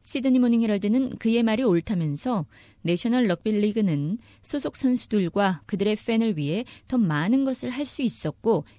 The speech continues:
했어야만 했다고 꼬집었습니다. 이어 어느 누구도 거짓된 삶을 살도록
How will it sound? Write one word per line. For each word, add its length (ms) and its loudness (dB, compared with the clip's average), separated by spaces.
했어야만 640 -2
했다고 600 -4
꼬집었습니다. 920 -4
이어 340 0
어느 220 4
누구도 560 2
거짓된 640 0
삶을 340 2
살도록 580 -4